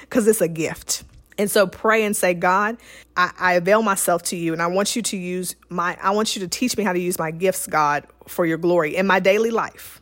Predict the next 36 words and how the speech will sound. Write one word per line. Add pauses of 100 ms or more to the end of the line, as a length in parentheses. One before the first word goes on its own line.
Not
talking
about
anything
special. (380)
We're
not
talking
about
big
stages
and
big
platforms. (240)
We're
not
talking
about
huge
followings.
We're
talking
about
just
day-to-day
life. (340)
And
when
you
avail
yourself
to
him, (160)
he'll
make
sure